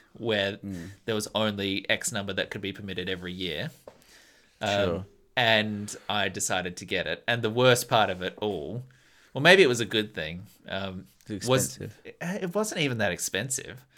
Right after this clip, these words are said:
Speaker 1: Um, the worst part of it was that I just didn't even really like the dish. Um,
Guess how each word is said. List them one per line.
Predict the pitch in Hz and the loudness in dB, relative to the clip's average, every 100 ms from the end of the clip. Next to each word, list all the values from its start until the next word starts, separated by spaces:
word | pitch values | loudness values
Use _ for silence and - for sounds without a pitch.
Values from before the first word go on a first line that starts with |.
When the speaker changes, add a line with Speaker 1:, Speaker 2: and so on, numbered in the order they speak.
| - - - - _ - | -20 -20 -20 -20 _ 0
Speaker 1:
Um, | 127 127 | 0 2
the | |
worst | 143 156 151 | 4 4 4
part | 151 123 | 8 8
of | 113 | 8
it | 113 | 2
was | 110 120 | 0 2
that | 120 | 4
I | |
just | 117 127 | 4 0
didn't | 139 120 | -4 -4
even | 110 | -2
really | 104 98 | 0 0
like | 95 92 - | 0 -4 -4
the | 92 | -10
dish. | - 90 127 - - - _ - - - _ _ - | -4 -2 -2 -4 -10 -12 _ -20 -20 -20 _ _ -2
Um, | 110 107 101 98 | 0 0 -2 -10